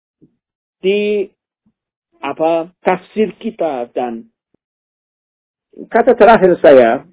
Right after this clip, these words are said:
tentang, eh, ayat ini, "Fa'alun lima yurid." Allah Subhanahu wa Taala mengatakan akan semua apa-apa yang menghendakinya.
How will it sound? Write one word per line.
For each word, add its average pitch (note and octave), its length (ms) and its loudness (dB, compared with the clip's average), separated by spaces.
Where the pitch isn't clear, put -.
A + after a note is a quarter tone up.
tentang, G3+ 480 0
eh, C3 300 -4
ayat F#3 400 -2
ini, E3+ 240 -10
"Fa'alun F#3+ 800 -10
lima C#3 240 -8
yurid." A2 480 -16
Allah F#3+ 360 -2
Subhanahu D#3 520 -16
wa B2 160 -14
Taala C#3 560 -12
mengatakan D3 580 -4
akan D3 320 -8
semua E3 480 -10
apa-apa C3 560 -12
yang C#3 400 -8
menghendakinya. A2+ 880 -12